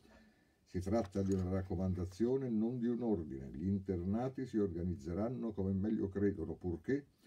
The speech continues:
rispettino le suddette regole e quelle che verranno enunciate qui di seguito. Sesto, tre volte al giorno saranno depositate razioni di cibo alla porta d'ingresso, a destra e a sinistra,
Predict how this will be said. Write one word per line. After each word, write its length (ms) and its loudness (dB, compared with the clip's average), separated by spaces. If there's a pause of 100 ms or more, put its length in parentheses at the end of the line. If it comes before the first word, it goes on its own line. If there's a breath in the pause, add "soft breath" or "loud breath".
(160 soft breath)
rispettino 800 -2
le 120 -2
suddette 500 -4
regole 400 0
e 80 -4
quelle 340 4
che 140 -4
verranno 460 -2
enunciate 640 -4
qui 160 -6
di 160 -6
seguito. 580 -6
Sesto, 800 -6 (560 soft breath)
tre 320 2
volte 400 0
al 140 2
giorno 460 2
saranno 480 0
depositate 720 -2
razioni 540 0
di 100 -6
cibo 360 0
alla 120 -2
porta 380 -4
d'ingresso, 640 -4
a 40 -10
destra 560 -4
e 140 -4
a 80 -2
sinistra, 580 -6